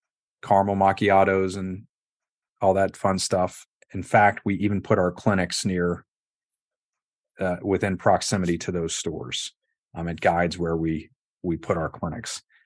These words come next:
Uh, yeah, Hobby Lobby, Whole Foods, all that fun stuff as well. That's where she shops. And then we, we understand where she lives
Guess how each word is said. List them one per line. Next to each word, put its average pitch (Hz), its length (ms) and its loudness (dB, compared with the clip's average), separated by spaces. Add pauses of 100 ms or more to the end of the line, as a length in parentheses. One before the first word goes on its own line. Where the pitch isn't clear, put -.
(280)
Uh, 82 360 -4
yeah, 92 280 -2
Hobby 107 280 6
Lobby, 95 260 8
Whole 95 180 0
Foods, 87 340 -2
all 82 120 0
that 80 180 -6
fun 87 160 -6
stuff 80 300 -2
as - 120 -10
well. 87 180 -2
That's 85 240 -6
where 87 100 -4
she - 160 -6
shops. 113 640 2
And 95 120 -8
then 90 120 -6
we, 85 280 -4 (100)
we 87 440 -4 (500)
understand 95 520 0
where 92 140 2
she 92 240 0
lives 104 560 0